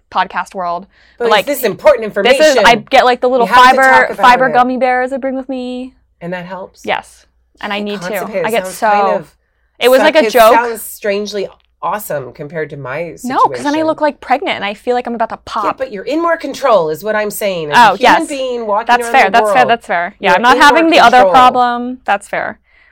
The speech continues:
Speaker 1: But I feel disgusting and so full and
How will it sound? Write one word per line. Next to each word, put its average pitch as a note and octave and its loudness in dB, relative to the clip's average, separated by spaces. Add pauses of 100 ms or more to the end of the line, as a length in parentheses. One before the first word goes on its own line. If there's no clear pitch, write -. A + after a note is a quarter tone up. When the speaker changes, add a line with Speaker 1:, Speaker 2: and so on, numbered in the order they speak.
Speaker 1:
But G#3+ -2
I G3+ 0
feel G#3+ -2
disgusting G#3+ -8
and F#3 -14
so G3+ -8
full F#3 -10
and - -14